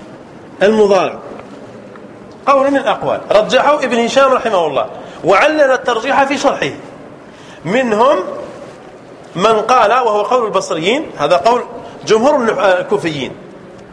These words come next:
الفراء وأصحابه، واضح؟ أما قول البصريين فقالوا ماذا؟ لأنه يقع موقع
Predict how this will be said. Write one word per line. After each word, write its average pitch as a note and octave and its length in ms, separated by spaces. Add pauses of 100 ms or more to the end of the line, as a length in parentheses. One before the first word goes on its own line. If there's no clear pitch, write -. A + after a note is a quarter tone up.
(220)
الفراء F#3+ 420
وأصحابه، G#3+ 380 (160)
واضح؟ F3 340 (440)
أما C4 300
قول B3+ 300
البصريين A3+ 500
فقالوا A3+ 380
ماذا؟ A3+ 360 (1120)
لأنه C4 640
يقع C#4+ 500
موقع C#4+ 580